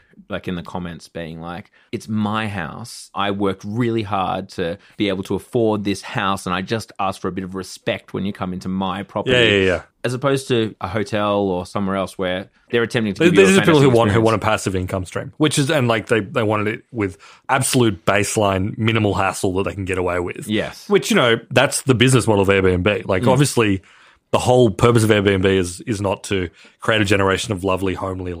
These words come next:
Speaker 2: B and B providers.
Speaker 1: Mm.
Speaker 2: It is, how can we obtain as much stock as possible
Speaker 1: Mm.
Speaker 2: and then allocate it to fulfill the demand? So obviously Airbnb has cultivated this kind of host.
Speaker 1: Yeah.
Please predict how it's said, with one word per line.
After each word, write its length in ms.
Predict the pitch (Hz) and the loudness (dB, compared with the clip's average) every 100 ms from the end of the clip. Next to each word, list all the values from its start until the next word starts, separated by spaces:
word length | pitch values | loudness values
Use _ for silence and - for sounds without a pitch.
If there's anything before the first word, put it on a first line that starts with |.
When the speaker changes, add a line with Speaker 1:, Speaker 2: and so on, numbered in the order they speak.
| 101 | -4
Speaker 2:
B 140 | 107 | 0
and 80 | 101 | 2
B 120 | 196 | 2
providers. 580 | - 104 90 98 - 202 | 4 2 2 0 -4 -2
Speaker 1:
Mm. 100 | 127 | -2
Speaker 2:
It 80 | 107 | -2
is, 440 | 120 113 104 - - _ _ _ | 0 2 0 -2 -12 _ _ _
how 220 | - 110 | -2 0
can 260 | 110 123 104 | 2 2 4
we 400 | 101 98 98 95 _ - | 2 2 2 -2 _ -6
obtain 360 | 117 - 107 107 | -4 -2 -2 -2
as 120 | 95 | -2
much 160 | 104 | -4
stock 380 | - - 95 - | -4 -4 -4 -4
as 120 | 107 | -8
possible 560 | - 92 85 92 143 254 _ | -6 -8 -6 -4 -4 -6 _
Speaker 1:
Mm. 100 | 113 | -6
Speaker 2:
and 100 | 98 | -4
then 100 | 98 | -4
allocate 460 | 98 90 92 98 92 | -4 -4 -4 -6 -6
it 140 | 95 | -8
to 80 | - | -12
fulfill 340 | - 101 101 | -6 -4 -4
the 120 | 92 92 | -6 -6
demand? 520 | 92 92 92 92 - _ - - | -8 -8 -10 -16 -20 _ -20 -12
So 180 | - 113 | -4 -4
obviously 300 | 107 98 98 | -4 -4 -2
Airbnb 460 | 104 98 98 95 | -2 -2 -2 -2
has 140 | 87 - _ | -4 -10 _
cultivated 840 | - - 104 104 95 90 92 82 92 | -6 -4 -2 -2 -2 -2 -4 -8 -6
this 400 | 98 - - - - - _ _ _ _ _ - | -6 -4 -8 -8 -14 -20 _ _ _ _ _ -10
kind 260 | - 95 | -6 -2
of 80 | 92 | -4
host. 580 | 90 95 80 123 175 - | -2 -4 -4 -10 -12 -6
Speaker 1:
Yeah. 240 | 113 76 | -6 -6